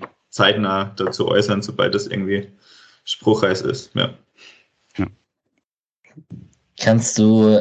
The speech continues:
Speaker 3: es uns zuerst sagen und wir machen eine exklusive Folge draus, die eine Minute geht, mit einem Satz von dir, bitte?
Speaker 1: Ich glaub, es wird schwierig, aber, äh,
Speaker 3: Ja.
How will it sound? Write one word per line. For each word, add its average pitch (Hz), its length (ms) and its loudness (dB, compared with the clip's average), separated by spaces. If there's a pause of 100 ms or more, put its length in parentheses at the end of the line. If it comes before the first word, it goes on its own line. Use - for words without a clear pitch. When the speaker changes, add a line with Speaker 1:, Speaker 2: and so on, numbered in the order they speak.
(300)
Speaker 3:
es 117 200 -4
uns 139 360 -2
zuerst 127 420 0
sagen 101 280 2
und 101 100 -6
wir 101 80 -6
machen 110 280 -4
eine 98 140 -4
exklusive 110 580 -4
Folge 117 380 0
draus, 98 340 -4
die - 140 -6
eine 117 220 2
Minute 113 420 2
geht, 92 320 -12
mit 113 200 -4
einem 104 180 -4
Satz 113 280 -4
von 98 160 -10
dir, 98 200 -6
bitte? 110 320 -6 (1500)
Speaker 1:
Ich 131 140 2
glaub, 143 220 -2
es 139 100 0
wird 143 140 -2
schwierig, 123 500 -4
aber, 107 300 2
äh, 107 360 2
Speaker 3:
Ja. 90 60 -8